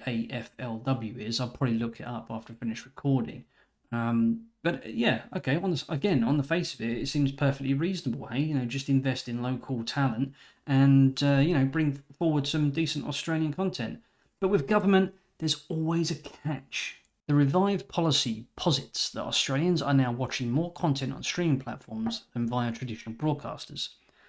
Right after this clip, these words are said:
and that the local subscription video industry grew fifty percent in two thousand twenty-one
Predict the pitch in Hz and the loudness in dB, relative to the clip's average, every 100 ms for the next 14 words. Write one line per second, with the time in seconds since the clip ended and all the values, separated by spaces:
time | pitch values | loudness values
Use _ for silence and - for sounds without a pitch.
0 | _ - 131 117 135 165 170 156 143 - | _ -2 -2 0 0 0 -2 -4 -4 -4
1 | - - 139 127 160 156 107 104 - - | -6 -2 0 0 2 0 0 -4 -8 -8
2 | 113 135 135 117 107 - 135 117 - - | -8 2 2 2 -2 -6 -8 -8 -4 0
3 | 131 113 113 113 120 107 110 113 110 147 | 0 -2 -8 -8 -6 -6 -8 -12 -4 -2
4 | 123 135 | -2 -6